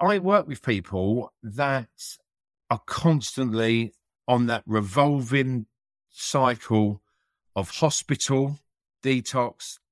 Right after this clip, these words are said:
out, pick up, hospital, detox, out. Some people have presented ninety times in two years, you know, and because I'm passionate and because I put a lot into my own recovery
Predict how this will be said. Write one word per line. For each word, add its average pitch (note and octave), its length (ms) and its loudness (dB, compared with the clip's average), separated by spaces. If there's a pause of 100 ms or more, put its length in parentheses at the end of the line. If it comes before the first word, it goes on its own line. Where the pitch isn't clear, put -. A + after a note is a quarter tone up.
out, G#2 280 0 (760)
pick - 260 -2
up, - 320 0 (440)
hospital, B2 560 -2
detox, A#2+ 540 -4 (100)
out. G#2 240 2 (400)
Some G3 380 0
people E3+ 240 2
have B2 100 -4
presented B2 500 0
ninety B2+ 340 0
times A2 460 2
in G2 100 -4
two B2 220 2
years, A2 400 4 (180)
you C#3 80 -6
know, G#2 280 -4 (220)
and C3+ 420 -2 (1160)
because E3 360 2
I'm F3 120 0
passionate A2 600 -4 (160)
and B2 140 -2
because D#3+ 720 0
I C#3 120 2
put C3+ 240 -4
a C3 60 2
lot C#3 240 2
into B2+ 240 -8
my B2+ 180 4
own C#3 260 0
recovery G#2+ 680 0